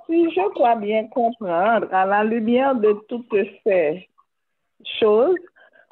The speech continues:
on peut dire que l'Église catholique romaine, c'est, c'est, c'est cette Église-là qui va porter le poids aussi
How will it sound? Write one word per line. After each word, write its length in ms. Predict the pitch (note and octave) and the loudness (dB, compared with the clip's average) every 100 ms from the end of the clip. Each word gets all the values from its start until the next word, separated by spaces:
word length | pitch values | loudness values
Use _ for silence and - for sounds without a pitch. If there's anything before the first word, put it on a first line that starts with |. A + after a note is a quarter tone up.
| - | 0
on 80 | A3+ - | 2 2
peut 80 | A3+ G#3+ | 2 2
dire 240 | D4+ F#4 D#4+ - | 0 -2 -4 -2
que 340 | A3 A#3 E4 - _ _ _ _ _ _ _ _ _ _ - | -2 0 -4 -8 _ _ _ _ _ _ _ _ _ _ -2
l'Église 560 | G#3+ A3 F#3 B3+ D#4 E4+ | 2 2 0 -4 -2 -2
catholique 480 | - G#3+ A3 G#3+ A3+ | -2 0 0 0 -4
romaine, 880 | - G3+ G#3 G#3 A#3+ A3+ F#3 D#3+ C#3+ - _ _ _ _ _ _ _ _ - _ - _ | -2 0 2 2 2 2 0 -2 -2 -8 _ _ _ _ _ _ _ _ -20 _ -20 _
c'est, 280 | A3+ G#3+ G#3+ | 2 2 2
c'est, 240 | A#3 G#3+ G#3+ | 2 2 2
c'est 180 | G#3+ A#3+ | -2 0
cette 180 | A3+ B3 | -2 0
Église-là 680 | A3 G#3 G#3+ G#3+ G3+ B3+ E4 | 0 0 -6 -6 0 0 0
qui 80 | A#3+ | -4
va 200 | A3 G3 | -2 -2
porter 500 | - A3 G3+ G#3 A3 | 0 -2 -2 0 0
le 220 | G3+ G3 | 2 0
poids 540 | - - F#3+ A3 B3 B3 | -4 -8 -2 2 2 0
aussi 580 | G3 F#3 _ B3+ A#3+ | -4 -6 _ -6 -4